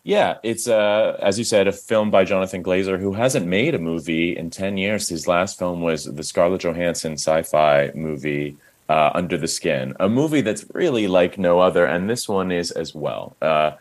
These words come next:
it's, uh, a very <laughs> unnerving, uh, film about a family, uh, the father is a Nazi commandant,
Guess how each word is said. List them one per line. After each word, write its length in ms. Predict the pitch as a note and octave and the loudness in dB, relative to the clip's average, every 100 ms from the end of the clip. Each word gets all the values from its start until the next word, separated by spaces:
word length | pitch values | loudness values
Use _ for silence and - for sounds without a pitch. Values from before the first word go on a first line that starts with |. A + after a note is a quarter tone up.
| _ _ _ - | _ _ _ -4
it's, 260 | F#2+ - | -2 0
uh, 420 | G2 F#2 F2 E2+ E2 _ _ | 4 6 6 4 0 _ _
a 140 | D2+ E2 | -2 -2
very 880 | D#2+ G2+ G#2+ A2 A2 A2 A2 G#2+ - | 0 4 6 6 4 2 0 -2 -4
<laughs> 40 | |
unnerving, 840 | G2 G#2+ G2 G2 G2 F2+ D#2 D#2+ F2 _ - _ _ | -4 -4 -2 -2 -4 -4 -4 -4 -10 _ -20 _ _
uh, 320 | F#2 F2+ F2 | 2 4 4
film 580 | F2 - G2 F2+ E2+ F#2 - | 2 0 2 4 2 -2 -4
about 420 | F2 F#2 E2+ - | 0 2 2 2
a 60 | E2 | -2
family, 840 | - F#2 A2+ G2 F2 E2+ E2+ E2+ - | -2 0 0 0 -2 -2 -4 -10 -4
uh, 680 | D#2+ D#2 D2+ D2+ C#2+ A1+ - | 0 4 4 4 2 0 -4
the 120 | - | -2
father 380 | F2+ F2+ F2+ E2+ | 2 2 2 0
is 100 | E2+ | -2
a 60 | |
Nazi 320 | D#2+ D#2+ - | -2 -2 -4
commandant, 800 | D#2 G2 G2+ F#2+ D#2+ D2+ D2 E2+ | -8 -6 -4 -4 -2 -4 -4 -10